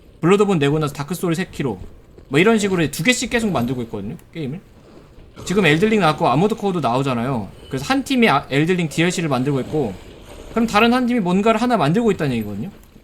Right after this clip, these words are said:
그리고 또 제가 봤던 기사에 따르면은 프롬소프트가 회사 규모를 늘려서 팀을 여러 개로 꾸린다고 하더라고요,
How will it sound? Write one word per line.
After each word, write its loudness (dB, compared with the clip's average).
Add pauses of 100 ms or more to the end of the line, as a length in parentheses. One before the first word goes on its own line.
(600)
그리고 2
또 -4
제가 -2
봤던 -4
기사에 -2
따르면은 -4
프롬소프트가 -2 (720)
회사 0
규모를 0
늘려서 2 (320)
팀을 0
여러 4
개로 2
꾸린다고 -2
하더라고요, -4